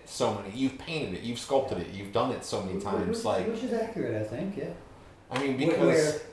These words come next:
Speaker 2: it, I've done it enough where it no longer is me, you know, where I basically painted self-portraits,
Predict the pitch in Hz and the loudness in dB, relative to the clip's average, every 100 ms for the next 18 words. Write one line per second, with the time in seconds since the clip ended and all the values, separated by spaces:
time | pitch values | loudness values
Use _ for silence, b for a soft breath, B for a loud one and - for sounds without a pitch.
0 | - 185 - - - - 151 - - 151 | -4 -2 -2 -8 -18 -2 0 2 8 8
1 | 156 139 135 156 170 - - 131 131 127 | 8 4 2 6 6 6 2 0 0 2
2 | 123 123 - - - - - - - - | -2 -6 -12 -20 -20 -20 -20 -20 -20 -8
3 | 135 - 139 139 131 127 123 117 113 - | -6 -4 -4 0 0 0 0 -2 -4 -10
4 | - - 190 208 101 - - - - 131 | -20 -4 -2 -2 -4 -10 -16 -16 -4 -2
5 | - 175 143 131 - - - - - - | 0 0 0 0 -4 -12 -18 -20 -18 -16
6 | - 151 208 196 196 190 170 151 - - | 0 6 8 8 6 4 2 2 0 -8
7 | - 165 170 165 160 151 151 143 139 139 | -2 0 4 2 4 4 4 4 4 2
8 | 143 143 | 0 -2